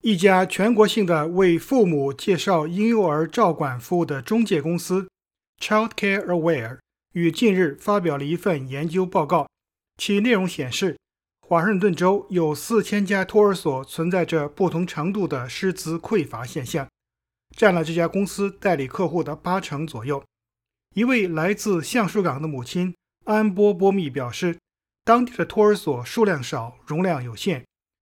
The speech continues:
无力满足家长们的需求，处于爆满状态，自己的孩子只能排队等待空缺。目前无法入托的孩子数量之多，已经创下了历史新纪录。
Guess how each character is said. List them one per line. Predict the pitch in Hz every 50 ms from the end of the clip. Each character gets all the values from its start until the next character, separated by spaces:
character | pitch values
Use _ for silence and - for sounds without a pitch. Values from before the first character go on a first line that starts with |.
| _ -
无 | - 208
力 | 262 247 202
满 | 165 147 123 120 120
足 | - 151 139 151 156
家 | - - 208 202
长 | 175 160 120
们 | 117 120
的 | 110 107
需 | - - 175
求， | 165 - - 135 139 147 - _ _ _ _ _ -
处 | - - 175
于 | 139 135
爆 | 127 - 226 208 165 127
满 | 127 110 101 92
状 | - 170 156 135
态， | 120 156 165 123 - _ _ _ _ _ _ _ _ _
自 | - 285 247
己 | 202
的 | 185 185
孩 | - 180 175 185
子 | 175 202 180 151
只 | - - - - 156
能 | 139 143 156 175
排 | 175 - - 143 160
队 | 156 233 220 160 - - -
等 | - 156 135 120 113
待 | 170 160 143 123
空 | - - 185 170 143
缺。 | - - 190 190 190 - - _ _ _ _ _ _ _ _ _ _ _ -
目 | 240 196
前 | 180 196 196 214 220 -
无 | 175 233 262
法 | 233 - 190 156 156
入 | 175 208 185
托 | - - 190
的 | 175
孩 | - - 147 160
子 | 156 170 160
数 | 143 - - 220
量 | 196 175 147 135
之 | - 185 180
多， | 180 202 208 208 - _ _ _ _ _ -
已 | 170 147 143
经 | 131 180 185 190 185
创 | - - 240 214 175 135
下 | 170 151
了 | 139 131
历 | 156 202 269 233 165
史 | - - 135
新 | 113 - 180 151 131
纪 | 135 143
录。 | 139 139 120 -